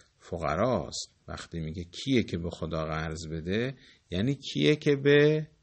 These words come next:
هم نوعان خودش قرض بده، کیه که به انسان‌های نیازمند قرض بده. خب ببینید کل سه تا فصل اینجا اومد دیگه ها. ولتسمعن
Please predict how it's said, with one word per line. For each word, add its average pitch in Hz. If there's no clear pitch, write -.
هم 131
نوعان 143
خودش 101
قرض 87
بده، 87
کیه 143
که 143
به 123
انسان‌های 98
نیازمند 101
قرض 82
بده. 73
خب 113
ببینید 156
کل 151
سه 110
تا 110
فصل 151
اینجا 113
اومد 104
دیگه 82
ها. 80
ولتسمعن 101